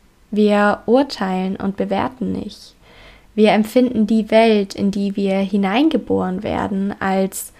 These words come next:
normal. Und dabei ist es ganz egal, ob es sich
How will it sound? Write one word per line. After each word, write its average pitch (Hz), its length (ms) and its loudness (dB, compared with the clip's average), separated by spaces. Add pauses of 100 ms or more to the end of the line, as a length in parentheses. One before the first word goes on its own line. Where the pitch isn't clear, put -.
(200)
normal. 208 600 0 (460)
Und 202 320 4
dabei 202 260 2
ist - 160 -4
es - 100 -8
ganz 226 260 -2
egal, 220 600 0
ob 196 180 -6
es 196 180 -4
sich 202 420 -4